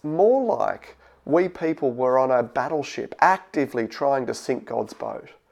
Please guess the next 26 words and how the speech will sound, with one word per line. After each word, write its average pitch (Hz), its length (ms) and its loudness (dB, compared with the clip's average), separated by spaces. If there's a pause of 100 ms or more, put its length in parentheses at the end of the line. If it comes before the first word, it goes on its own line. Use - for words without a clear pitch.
(600)
And 165 240 10
now 214 240 12
we're 170 200 12
in 202 100 12
the 185 60 10
water, 170 300 8
we're 143 140 8
drowning, 170 460 4
but 156 220 6
even 247 320 4
as 196 200 4
we're 165 100 8
drowning, 160 640 2
we're 156 100 4
still 214 260 2
shooting 214 540 0
at 147 100 2
Jesus' 170 440 0
boat - 360 -6 (600)
whenever 175 360 6
he 170 60 2
gets 170 220 2
close 208 360 0
enough. - 520 -6 (1500)
It, 170 160 4
it, 180 160 0